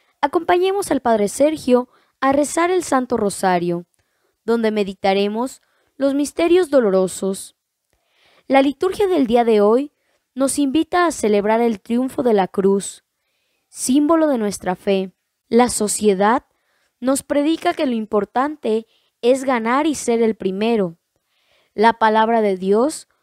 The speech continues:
nos predica otra victoria, la victoria de la cruz.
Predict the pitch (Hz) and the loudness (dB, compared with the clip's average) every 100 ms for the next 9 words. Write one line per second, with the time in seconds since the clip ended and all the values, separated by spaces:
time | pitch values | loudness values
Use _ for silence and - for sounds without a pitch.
0 | _ _ - 269 285 - 294 277 349 - | _ _ -4 -2 -2 -2 -2 2 0 0
1 | 359 311 302 - 294 233 _ - 233 220 | 2 4 2 -2 -4 -4 _ -4 -4 -2
2 | 180 170 _ _ _ _ _ - 240 247 | -6 -8 _ _ _ _ _ -4 -2 -2
3 | 269 - 311 339 349 311 214 - 190 185 | -4 -4 0 2 2 2 0 -2 -2 -2
4 | 185 - | -4 -12